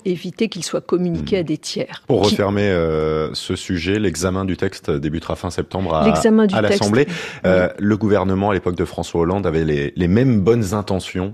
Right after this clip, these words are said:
Speaker 2: sur le mariage pour tous que celles que vous avez évoquées. Une société qui a, qui a évolué.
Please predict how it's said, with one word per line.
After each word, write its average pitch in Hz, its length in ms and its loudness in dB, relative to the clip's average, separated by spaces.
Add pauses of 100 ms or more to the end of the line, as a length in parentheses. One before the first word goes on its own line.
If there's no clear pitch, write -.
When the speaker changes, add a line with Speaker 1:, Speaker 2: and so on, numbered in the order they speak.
(100)
Speaker 2:
sur - 220 -4
le 80 80 2
mariage 85 440 0
pour - 200 -4
tous - 320 -6
que 90 120 -2
celles 85 260 -2
que 92 80 -2
vous 82 160 -2
avez 82 180 2
évoquées. 85 380 0
Une 92 120 0
société 92 480 -2
qui - 160 -2
a, 76 300 0
qui - 180 -2
a 87 60 4
évolué. 95 580 2